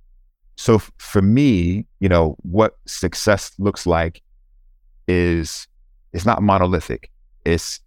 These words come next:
you know, I, I can think about it in the context of my personal life, my personal relationships,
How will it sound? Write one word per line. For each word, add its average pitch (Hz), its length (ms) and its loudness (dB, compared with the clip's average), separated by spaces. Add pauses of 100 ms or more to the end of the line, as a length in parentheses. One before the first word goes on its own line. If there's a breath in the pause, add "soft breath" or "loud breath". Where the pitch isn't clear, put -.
(140)
you 85 60 -2
know, 76 360 2
I, 90 160 0
I 95 100 0
can 92 140 -4
think - 240 -4
about 95 180 0
it 90 40 0
in 87 40 -4
the 87 60 -2
context 90 480 -6
of 78 100 -4
my 82 300 0 (120)
personal 92 360 -4
life, 85 240 2
my 80 80 0
personal 82 360 -4
relationships, 82 840 -4